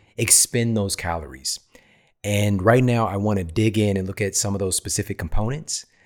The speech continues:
so that we can be more empowered in this and understand that there is truly a much bigger story. The complexity of the human body and human metabolism is wonderful,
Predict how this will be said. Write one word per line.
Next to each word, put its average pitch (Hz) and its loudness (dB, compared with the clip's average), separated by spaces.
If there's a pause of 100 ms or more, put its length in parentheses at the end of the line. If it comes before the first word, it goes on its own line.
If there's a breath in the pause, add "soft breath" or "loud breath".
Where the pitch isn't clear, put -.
(160)
so - -2
that 95 0
we 101 0
can 95 -2
be 98 -4
more 92 -4
empowered 95 2
in 120 4
this 139 -2 (440 soft breath)
and 101 -2
understand 101 2
that 82 -6
there 104 0
is 98 -2
truly 117 0
a 95 4
much 95 -4
bigger 92 -4
story. 104 -2 (500 soft breath)
The 107 2
complexity 135 0
of 98 -2
the 95 -2
human 101 0
body 92 2
and 82 -6
human 90 -8
metabolism 87 -6
is 95 -4
wonderful, 101 -4